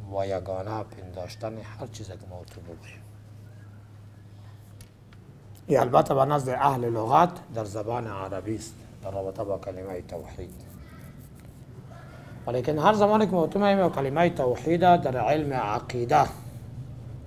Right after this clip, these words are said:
که با شما در رابطه با او صحبت می‌کنیم، تعریف می‌کنیم که توحید در علم عقیده دیگه چی می‌گن؟ توحید به نزد یک انسان مؤمن و مسلمان چی تعریف داره؟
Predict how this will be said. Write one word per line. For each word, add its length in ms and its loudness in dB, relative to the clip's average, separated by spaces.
که 80 -6
با 140 0
شما 200 -4
در 120 0
رابطه 320 -2
با 100 0
او 120 -2
صحبت 460 -6
می‌کنیم، 380 -4
تعریف 540 -2
می‌کنیم 480 0
که 60 -8
توحید 500 4
در 120 2
علم 300 6
عقیده 420 4
دیگه 220 4
چی 180 -6
می‌گن؟ 320 -4
توحید 480 4
به 100 0
نزد 280 2
یک 60 -2
انسان 340 -2
مؤمن 400 -4
و 100 -2
مسلمان 560 -2
چی 160 -8
تعریف 440 -4
داره؟ 280 -4